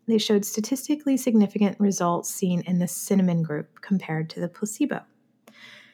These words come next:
Cinnamon is an excellent way to treat and lower your insulin resistance. It's also been shown to increase menstrual cycles. So if you're one of these women that has erratic cycles,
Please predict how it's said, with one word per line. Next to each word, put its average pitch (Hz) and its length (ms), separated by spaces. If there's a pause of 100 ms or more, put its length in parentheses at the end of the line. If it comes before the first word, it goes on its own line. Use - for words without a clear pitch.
(180)
Cinnamon 233 340
is 202 120
an 196 180 (180)
excellent 214 440
way 180 200
to 180 120
treat - 500 (160)
and 190 220
lower 180 240
your 165 220
insulin 170 480
resistance. 165 680 (100)
It's 214 120
also 226 280
been 220 380
shown 185 340
to - 120
increase 180 420
menstrual 196 360
cycles. - 580 (480)
So - 160
if 214 160
you're 240 80
one 233 180
of 247 100
these 226 200
women 185 220
that 180 100
has - 220
erratic 185 460
cycles, 185 680